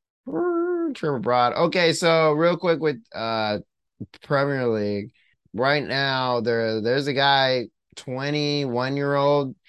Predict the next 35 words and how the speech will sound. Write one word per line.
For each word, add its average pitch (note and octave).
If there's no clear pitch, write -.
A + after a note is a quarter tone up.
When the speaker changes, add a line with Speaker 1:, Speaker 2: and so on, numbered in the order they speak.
Speaker 2:
He's, -
like, A#2
six -
three, A#2+
six A2+
four. A2+
And G#2+
mind B2+
you, A#2
most B2+
soccer A2+
players A2+
are G2+
actually C#3+
normal B2
height. A2+
It's -
kinda C3
weird. G2
Like E2+
Mbappe, G#2
who's G2
looks G#2+
like A#2+
a G2+
physical A2
specimen. G#2
Like, G#2+
he's C3+
only, D3
like, G#2+
five G#2+
seven, A#2
five A2
eight, G#2